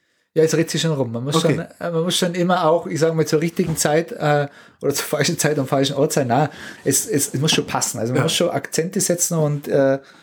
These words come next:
Speaker 1: auch immer wieder was bringen, wo man sagt, da rechnet keiner damit. Äh, war bei mir zum Beispiel dieses Thema mit, äh, dass der König Ludwig plötzlich ins Spiel kommen lässt und man sich nach außen mit dem Thema König Ludwig, äh, äh,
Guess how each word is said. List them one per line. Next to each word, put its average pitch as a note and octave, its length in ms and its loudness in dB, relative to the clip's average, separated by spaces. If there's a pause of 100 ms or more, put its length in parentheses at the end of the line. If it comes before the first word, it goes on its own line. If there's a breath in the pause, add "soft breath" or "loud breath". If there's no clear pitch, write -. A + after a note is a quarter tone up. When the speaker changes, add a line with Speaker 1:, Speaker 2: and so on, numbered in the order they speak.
(180 loud breath)
Speaker 1:
auch C3 160 0
immer D#3 220 2
wieder D#3+ 180 2
was B2+ 220 0
bringen, D#3+ 280 2
wo D3 80 0
man C3+ 120 0
sagt, C#3+ 200 -2
da C3+ 80 0
rechnet D3 380 -4
keiner E3 260 0
damit. F#3 360 0 (920 soft breath)
Äh, - 80 -2
war B2+ 640 2
bei B2 100 2
mir C3 280 2
zum B2+ 100 2
Beispiel B2 140 0
dieses A#2+ 220 -2
Thema B2+ 260 0
mit, A2+ 200 -4
äh, A2+ 440 2
dass A#2 140 -6
der A#2 100 0
König B2 260 2
Ludwig C#3 260 2
plötzlich G#2+ 360 -2
ins G#2+ 100 -2
Spiel C3 160 0
kommen A#2+ 260 -2
lässt A2+ 200 2
und A2+ 200 0
man A2+ 140 -2
sich A#2+ 160 0
nach A#2+ 160 -2
außen C3 340 2
mit A#2 160 -2
dem A2+ 120 0
Thema B2 240 0
König B2+ 260 2
Ludwig, D#3 340 2 (800 loud breath)
äh, A#2+ 300 2 (300)
äh, - 40 -12